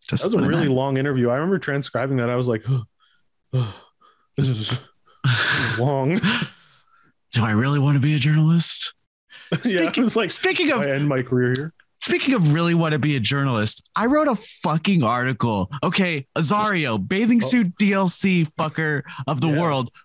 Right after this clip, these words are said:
Speaker 1: wrote a fucking article, and I put it out. Um, it was for the, uh, Galgun two.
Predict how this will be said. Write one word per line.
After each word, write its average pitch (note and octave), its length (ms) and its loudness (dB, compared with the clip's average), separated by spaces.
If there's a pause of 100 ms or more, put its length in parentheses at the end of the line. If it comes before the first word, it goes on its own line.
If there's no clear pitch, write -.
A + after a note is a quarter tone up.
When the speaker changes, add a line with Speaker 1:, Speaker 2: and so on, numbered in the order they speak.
(100)
Speaker 1:
wrote F3+ 160 2
a E3 40 -2
fucking A3+ 360 0
article, F3 600 0 (340)
and G3 320 2
I F#3 200 -2
put D4+ 260 0
it D#4 100 2
out. A#3+ 280 -2 (1600)
Um, D3+ 360 0
it F#3+ 180 2
was A#3 180 2
for G#3+ 460 2
the, F3 400 2
uh, D3 140 -2
Galgun A3 680 0
two. D3 560 2